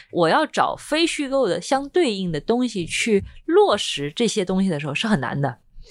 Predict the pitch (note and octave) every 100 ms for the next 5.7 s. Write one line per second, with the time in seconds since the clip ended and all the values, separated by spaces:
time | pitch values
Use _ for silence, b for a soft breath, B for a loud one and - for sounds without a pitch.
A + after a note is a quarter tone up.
0 | b _ D#3+ G3+ B3+ - F3+ A#3+ B3 A#3
1 | D#3+ D3 C#3 C#3 D3 D3+ B2+ - - D3+
2 | C#3 - - - G3+ D#3+ F#3+ E3 A3+ B3+
3 | - B B B - D#4+ D#4 C#4+ - -
4 | - D#4+ C#4 C#4+ B3+ C4+ C4+ A#3+ - G3
5 | - E3+ G#3+ A#3 A#3+ A3